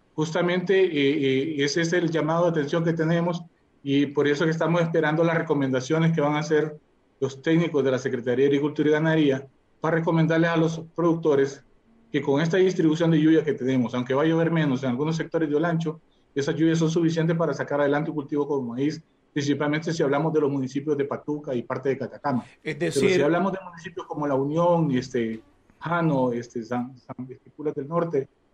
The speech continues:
Speaker 1: todos esos municipios son más secos y entonces ahí sí tendríamos alguna repercusión negativa en cuanto a la producción de maíz,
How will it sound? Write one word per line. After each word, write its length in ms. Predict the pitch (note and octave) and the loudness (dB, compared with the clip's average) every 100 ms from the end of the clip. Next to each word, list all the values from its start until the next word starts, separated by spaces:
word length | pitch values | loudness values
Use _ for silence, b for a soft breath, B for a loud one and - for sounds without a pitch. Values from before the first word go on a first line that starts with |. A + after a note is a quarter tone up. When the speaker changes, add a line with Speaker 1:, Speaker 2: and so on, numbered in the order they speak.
| _ - | _ -2
Speaker 1:
todos 140 | D#3+ | 2
esos 120 | E3 | 4
municipios 420 | E3+ E3 E3 E3 | 4 4 2 2
son 120 | D#3+ D#3+ | 2 2
más 200 | E3 E3 | 2 2
secos 380 | E3 E3 F#3 | 2 2 -2
y 80 | E3+ | 0
entonces 400 | C#3 D3 C#3+ D#3+ | 0 0 -2 0
ahí 200 | D#3 C#3 | 0 0
sí 340 | C#3+ D3+ E3 E3 _ - | 2 2 2 -2 _ -4
tendríamos 400 | C#3 C#3 D3+ D#3 | 0 2 2 2
alguna 260 | C#3+ D3+ | 0 0
repercusión 560 | D#3 D#3+ D#3 D3 - D3 | 0 0 -4 -4 0 0
negativa 540 | D3+ C#3 C#3+ D3+ - - _ - | 0 0 0 0 -4 -16 _ -6
en 120 | C#3+ | -2
cuanto 260 | C#3+ D3 E3 | 0 0 2
a 40 | |
la 120 | D3 | 0
producción 440 | C#3 C3 B2 C#3+ C#3 | 0 -2 0 0 2
de 80 | |
maíz, 440 | C#3+ D3 D3+ D#3+ | 2 2 2 0